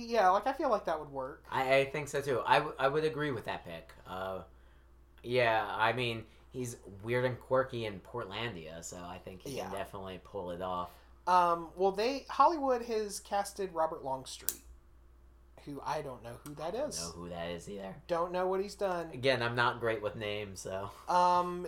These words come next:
Speaker 1: John Dalton, I had Donald Logue. He's, um, I think his name is Bullock. He's in, um, the Gotham T V show.
Speaker 2: Oh, okay.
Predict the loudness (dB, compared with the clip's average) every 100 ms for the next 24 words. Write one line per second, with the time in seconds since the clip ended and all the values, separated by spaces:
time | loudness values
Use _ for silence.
0 | -8 -2 2 2 2 2 2 -2 -6 -4
1 | -4 -4 -4 -4 -2 -4 -6 -4 -4 -6
2 | -10 -14 -16 -12 -10 -8 -6 -4 -4 -6
3 | -12 -16 -20 -20 -20 -20 -20 -20 -20 -20
4 | -20 -20 -20 -20 -20 -18 -14 -10 -10 -10
5 | -10 -10 -12 -10 -10 -8 -12 -16 -16 -12
6 | -8 -8 -8 -10 -10 -10 -12 -18 -20 -20
7 | -20 -18 -10 -2 0 0 -4 -10 -14 -16
8 | -14 -14 -10 -4 -4 -2 0 0 0 -4
9 | -4